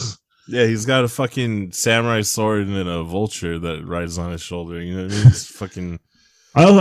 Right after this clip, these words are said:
Speaker 2: I don't like that they did the Gren either. I'm cool with them making a non, non-binary, but I, they, they, wh-, why change his,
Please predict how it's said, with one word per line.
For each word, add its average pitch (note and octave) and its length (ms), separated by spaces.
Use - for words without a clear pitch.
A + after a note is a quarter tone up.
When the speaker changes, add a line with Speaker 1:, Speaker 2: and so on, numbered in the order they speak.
Speaker 2:
I E3+ 100
don't A3+ 140
like G3 140
that F#3+ 80
they F3 160
did D#3+ 160
the D3+ 80
Gren C3 260
either. A2+ 340
I'm D3+ 120
cool G3+ 220
with D#3+ 120
them D#3 140
making C#3 240
a B2 60
non, A#2+ 340
non-binary, A2+ 680
but G#2+ 180
I, A2 160
they, B2 160
they, C3 60
wh-, C3+ 260
why D#3+ 240
change F3 280
his, C3 400